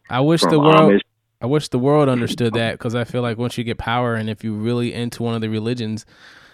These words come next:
Speaker 1: it seems like humans just wanna force their, their, their beliefs on others, you know, instead of try to understand,
Speaker 2: Yeah, that's
Speaker 1: instead of understanding, you
Speaker 2: Yeah,
Speaker 1: know?
Speaker 2: that's been,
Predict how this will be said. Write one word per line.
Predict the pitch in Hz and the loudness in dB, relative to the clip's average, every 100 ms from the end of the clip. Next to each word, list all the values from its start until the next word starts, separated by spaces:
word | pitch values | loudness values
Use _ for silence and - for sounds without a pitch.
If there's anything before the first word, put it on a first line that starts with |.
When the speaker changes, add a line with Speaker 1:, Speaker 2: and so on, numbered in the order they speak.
| _ | _
Speaker 1:
it | 110 | -8
seems | 110 117 110 | -6 -4 -4
like | 113 110 107 _ - - _ | -4 -4 -6 _ -20 -20 _
humans | 123 117 113 | 0 0 0
just | 110 | -2
wanna | 113 110 | -4 -4
force | - 117 113 - | -2 0 0 -4
their, | - 113 117 | -10 -4 -4
their, | 92 117 117 92 | -2 -2 -2 -2
their | 117 127 127 120 | -2 -2 0 -2
beliefs | 101 110 110 135 135 - | -4 -6 -2 -2 -4 -6
on | 107 | -6
others, | - 139 110 95 - - - | -4 -2 -2 -4 -8 -12 -10
you | 107 | -8
know, | 110 | -6
instead | 104 117 | -6 -6
of | 107 | -6
try | 107 107 | -4 -6
to | |
understand, | 90 107 104 - 110 117 113 | -4 -6 -8 -6 -6 -4 2
Speaker 2:
Yeah, | 110 | 4
that's | 107 | 4
Speaker 1:
instead | 107 117 110 | 0 -6 -6
of | |
understanding, | 117 110 - 113 127 101 101 | -6 -6 -6 -4 -4 -6 -4
you | |
Speaker 2:
Yeah, | 104 | -2
Speaker 1:
know? | 123 | -2
Speaker 2:
that's | 120 - | -4 -2
been, | 123 - | 0 0